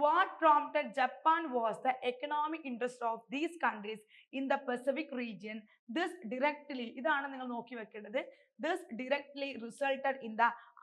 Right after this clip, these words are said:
American entry into the Second World War. രണ്ടാം ലോക മഹായുദ്ധത്തിലോട്ട് അമേരിക്കൻ എൻട്രിക്ക് കാരണമായിട്ടുള്ള അറ്റാക്ക് ഏതാന്ന് ചോദിച്ചു കഴിഞ്ഞാൽ പേൾ ഹാർബർ അറ്റാക്ക് നയൻറ്റീൻ ഫോർട്ടി വണ്ണില് ജപ്പാന് അമേരിക്കയുടെ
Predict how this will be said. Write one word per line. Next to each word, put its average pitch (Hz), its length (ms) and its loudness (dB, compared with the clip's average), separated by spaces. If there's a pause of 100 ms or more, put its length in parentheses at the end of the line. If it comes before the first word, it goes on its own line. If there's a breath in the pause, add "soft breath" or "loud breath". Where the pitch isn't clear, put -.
American 330 540 2 (180)
entry 262 300 -2 (100)
into 240 300 -6
the 233 80 4 (180)
Second 294 320 -4 (120)
World 226 280 -2
War. 202 140 2 (680 soft breath)
രണ്ടാം 330 420 8
ലോക 320 180 6 (100)
മഹായുദ്ധത്തിലോട്ട് 233 840 4 (220)
അമേരിക്കൻ 320 480 -2 (140)
എൻട്രിക്ക് 233 400 -4 (140)
കാരണമായിട്ടുള്ള 262 760 4 (100)
അറ്റാക്ക് 294 520 4
ഏതാന്ന് 233 320 -2
ചോദിച്ചു 208 200 -8
കഴിഞ്ഞാൽ 220 240 -2 (480 loud breath)
പേൾ 302 200 8 (140)
ഹാർബർ 240 280 4 (100)
അറ്റാക്ക് 226 440 2 (220)
നയൻറ്റീൻ 254 420 -4
ഫോർട്ടി 226 340 -4
വണ്ണില് 233 260 4 (360 loud breath)
ജപ്പാന് 247 600 4 (340 loud breath)
അമേരിക്കയുടെ 247 580 -2